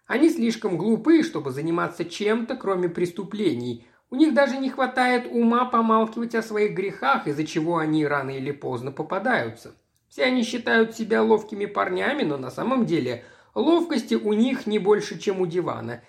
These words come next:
Им даже не приходит в голову, что можно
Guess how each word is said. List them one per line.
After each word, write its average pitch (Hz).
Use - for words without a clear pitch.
Им 220
даже 220
не 214
приходит 196
в 170
голову, 247
что -
можно 196